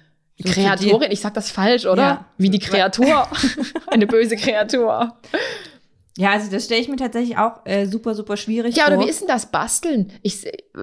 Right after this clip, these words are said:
Speaker 2: ganz viele Nachrichten gingen auch so in diese Hin-, in Hinblick, ja, die haben dann immer so richtig krasse Kreativspiele und die basteln und dann ist aber die Story immer noch so krass voll und dann kochen die noch frisch. Wie geht das? Also auch wieder nur mit Team, oder?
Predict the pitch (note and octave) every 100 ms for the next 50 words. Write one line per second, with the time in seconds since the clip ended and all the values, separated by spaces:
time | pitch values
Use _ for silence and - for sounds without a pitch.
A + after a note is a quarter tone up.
0 | - F#3 E3+ A#3+ - B3 G3+ A#3 B3+ A#3
1 | A3 A3 A3 G#3+ G3 G3 G#3 G#3+ G#3 E2+
2 | - G3+ G#3+ G#3 G#3+ F3+ G3 F#3 G3 G#3
3 | F#3+ F#3 F#3+ - - - G3+ G#3 - G3
4 | F#3+ - G3 G3 - F#3+ F#3+ F#3 F#3+ G#3
5 | F#3+ D#3 F#3 - F#3+ F#3+ F3+ F#3 - A3
6 | A3 G#3 - F3 G3+ F3 G3 G3 - -
7 | F#3+ - - F3+ F3+ F#3 F3+ A3+ - F#3+
8 | G3+ G3 F#3+ F#3+ G3+ F#3+ - - _ _
9 | _ _ G3 F#3+ E4 G4 E4 G#3 - _
10 | _ G#3 B3+ D4 C4 G#3 F3+ - G3 E3+
11 | D3+ C#4